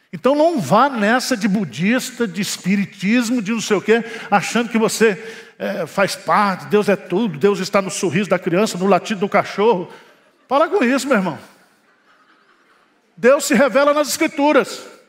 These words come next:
Deus se revela na criação, a existência dele. Mas se você quer entender quem é Deus, é revelação pessoal, é intimidade. Tá bom?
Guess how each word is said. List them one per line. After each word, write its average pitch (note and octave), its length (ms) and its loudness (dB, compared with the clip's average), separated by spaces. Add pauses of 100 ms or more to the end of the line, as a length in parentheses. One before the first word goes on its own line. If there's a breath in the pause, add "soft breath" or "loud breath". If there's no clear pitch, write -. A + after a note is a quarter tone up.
(480 soft breath)
Deus C#4 160 4
se C4+ 100 0
revela A#3 360 2
na A3 100 2
criação, A3+ 680 0 (200)
a F#3+ 60 2
existência B3+ 500 0
dele. A3+ 260 2 (220 loud breath)
Mas A3+ 160 2
se - 80 -6
você C4 320 2
quer C#4+ 180 0
entender A#3+ 460 2
quem A#3 240 0
é G#3 60 2
Deus, B3 340 2 (240 loud breath)
é G#3+ 80 4
revelação A#3+ 540 0
pessoal, A#3+ 580 2
é G3+ 60 0
intimidade. A#3+ 680 0 (2500)
Tá D#3 80 -4
bom? C4 260 2